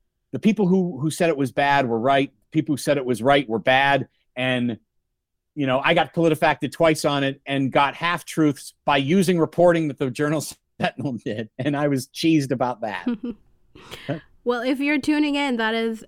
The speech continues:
Speaker 2: Scott Ross. You're listening to A Public Affair on W O R T eighty-nine point nine F M. Uh, you can join us, join the conversation for the last fifteen minutes that we have by calling us at six oh eight,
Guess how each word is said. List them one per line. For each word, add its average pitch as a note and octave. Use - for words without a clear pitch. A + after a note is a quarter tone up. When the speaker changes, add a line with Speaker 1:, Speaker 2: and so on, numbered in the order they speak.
Speaker 2:
Scott -
Ross. A#3+
You're A#3+
listening A#3
to A3
A A3
Public A3
Affair A3+
on A#3
W G#3
O G3+
R G3
T A#3+
eighty-nine G#3+
point G#3
nine G3
F G3+
M. E4
Uh, G3+
you A3+
can C4
join C#4
us, E4
join A#3+
the A#3+
conversation A#3
for A3
the G#3+
last G#3
fifteen A#3
minutes A3
that -
we G#3+
have A#3
by G#3+
calling G3+
us G3+
at -
six -
oh A#3
eight, A3+